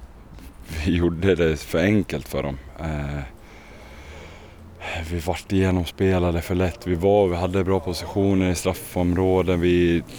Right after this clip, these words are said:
motståndarna, det räckte liksom, vi hade tio chanser, men det räckte för dem att ha en chans, så var det liksom en hundra procents chans. Motståndarna behöv-, har inte behövt,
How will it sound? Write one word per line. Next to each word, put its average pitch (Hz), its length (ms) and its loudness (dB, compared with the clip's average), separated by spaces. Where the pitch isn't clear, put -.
motståndarna, 101 720 2
det 90 160 2
räckte 95 280 0
liksom, 95 240 -2
vi 98 80 2
hade 98 160 2
tio 101 320 2
chanser, 90 440 0
men 92 220 2
det 87 100 2
räckte 92 360 0
för 90 220 -2
dem 98 280 0
att 82 60 -2
ha 90 180 0
en 101 220 2
chans, 80 280 -2
så - 80 -8
var 90 140 4
det 85 80 2
liksom 87 280 0
en 85 100 0
hundra 87 320 2
procents 85 360 -4
chans. 101 260 -2
Motståndarna 95 540 0
behöv-, 85 320 0
har 92 120 -2
inte 87 140 -4
behövt, 85 240 -4